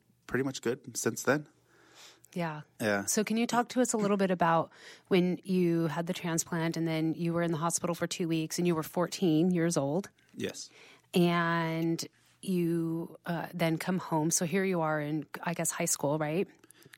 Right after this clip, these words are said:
Speaker 1: Yeah, it was, I was in ninth grade.
Speaker 2: In ninth grade, a freshman in high school. I can't imagine, 'cause that's not difficult enough, right?
Speaker 1: <laughs> Yeah.
Speaker 2: Like, that's not a funky enough time in your life. And now you've got this, some, you've got somebody else's heart in your body,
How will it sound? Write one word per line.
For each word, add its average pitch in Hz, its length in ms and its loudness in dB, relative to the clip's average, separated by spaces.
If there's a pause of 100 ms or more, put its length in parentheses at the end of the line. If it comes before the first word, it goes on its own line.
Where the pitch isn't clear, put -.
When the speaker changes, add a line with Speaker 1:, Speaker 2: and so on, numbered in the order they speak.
(260)
Speaker 1:
Yeah, 107 200 8
it 104 40 6
was, 107 160 2
I 110 80 4
was 113 100 4
in 110 80 2
ninth 95 200 0
grade. - 220 -6
Speaker 2:
In 175 160 4
ninth 170 220 0
grade, 156 160 -2
a 156 40 -4
freshman 196 460 0
in 190 120 2
high 165 180 -4
school. 151 480 -2 (440)
I 160 80 -8
can't 170 280 -2
imagine, 151 420 -2
'cause 165 140 0
that's 165 200 0
not 165 140 0
difficult 165 440 -2
enough, - 360 -6 (320)
right? 160 360 -2
Speaker 1:
<laughs> - 60 -6
Yeah. 120 280 4
Speaker 2:
Like, 170 140 2
that's 170 180 4
not 170 140 2
a 151 40 -4
funky 170 360 2
enough 160 200 2
time 160 280 2
in 160 80 4
your - 100 0
life. - 220 -4
And 160 80 0
now 151 160 2
you've 165 200 2
got 156 280 0
this, 147 240 -4
some, 175 320 0
you've 196 160 -2
got 202 160 2
somebody 214 240 0
else's 196 260 0
heart 220 280 0 (580)
in 185 200 4
your 185 100 2
body, 160 360 2